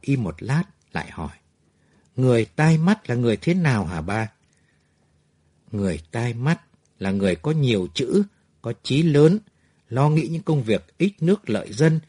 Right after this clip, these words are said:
khác hẳn với những người tầm thường. Chẳng hạn, các ông Nghè, ông Cử mà cháu vừa nói tên đó." "Vậy thì cha cháu có được gọi là người tai mắt không?" "Phải,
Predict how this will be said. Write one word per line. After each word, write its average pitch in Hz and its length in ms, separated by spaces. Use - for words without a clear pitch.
khác 214 260
hẳn 82 220
với 143 100
những 156 160
người 120 160
tầm 101 320
thường. 95 340
Chẳng 80 200
hạn, 98 200
các 175 140
ông 156 280
Nghè, 113 400
ông 147 160
Cử 110 380
mà 95 120
cháu 131 220
vừa 113 180
nói 113 280
tên 147 280
đó." 135 300
"Vậy 135 220
thì 123 380
cha 160 220
cháu 160 240
có 190 120
được 135 180
gọi 113 220
là 113 80
người 117 220
tai 160 280
mắt 185 280
không?" 180 320
"Phải, 85 420